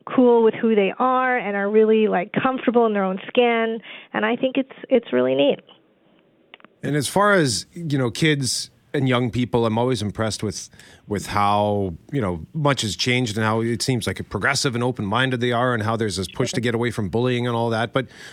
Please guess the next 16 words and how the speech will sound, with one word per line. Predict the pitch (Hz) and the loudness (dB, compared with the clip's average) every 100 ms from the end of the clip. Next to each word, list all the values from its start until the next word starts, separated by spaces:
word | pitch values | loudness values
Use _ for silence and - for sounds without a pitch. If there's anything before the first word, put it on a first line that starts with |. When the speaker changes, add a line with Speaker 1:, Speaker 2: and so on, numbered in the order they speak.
| - | -2
Speaker 2:
but | 190 175 | 0 4
kids | 226 226 | 4 6
are | 226 | 4
still | 185 202 | 4 4
kids, | 180 175 160 143 | 4 4 2 2
and | 156 147 | 0 0
kids | 151 151 | 2 0
can | 123 151 | 0 0
be | 131 135 | 2 0
awful | 113 110 107 117 | 2 0 2 -2
Speaker 1:
Mm-hmm. | 117 | 0
Speaker 2:
and | 113 | -2
hideous | 104 107 107 107 | -2 -2 -2 -2
and | 117 104 | -2 -2
mean. | 135 123 107 107 - | -2 -2 -2 -4 -4
And | 110 110 110 107 110 | -2 0 0 0 -2